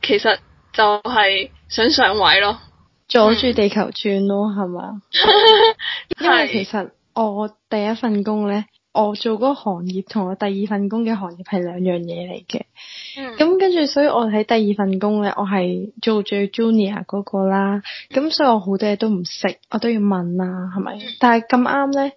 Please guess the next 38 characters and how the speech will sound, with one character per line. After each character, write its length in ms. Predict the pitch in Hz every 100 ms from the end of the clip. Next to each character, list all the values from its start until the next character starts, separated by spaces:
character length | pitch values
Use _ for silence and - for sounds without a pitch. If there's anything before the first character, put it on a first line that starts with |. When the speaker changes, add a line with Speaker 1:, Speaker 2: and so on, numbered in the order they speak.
| _ _
Speaker 2:
我 100 | 214
個 100 | 220
senior， 580 | 226 - 269 254 190 - _
即 120 | -
係 80 | 277 - - _
睇 300 | - 202 220
我 60 |
個 140 | 208 208
senior 460 | 220 214 196 202
呢， 140 | 190 208
佢 200 | - 233
就 100 | 220
係 140 | 214
嗰 120 | 202
啲 300 | 226 254 262 - -
寧 320 | 214 180 180
願 220 | 185 208 247
自 220 | - 196
己 160 | 202
做 200 | 214 208
晒 200 | 196 190
所 200 | 196 190
有 120 | 202 202
嘢， 280 | 185 202 202
佢 140 | -
都 120 | 262
唔 240 | 294 185 185
希 280 | - 240 233
望 280 | 208 175
嘥 500 | 185 - - 254 233
時 80 | -
間 220 | 170 170
去 80 | 180
教 120 | - 165 165
你 280 | 170 196 190
嗰 140 | 180
個。 140 | 180 180 208 - - _
Speaker 1:
哇。 380 | 220 - - 330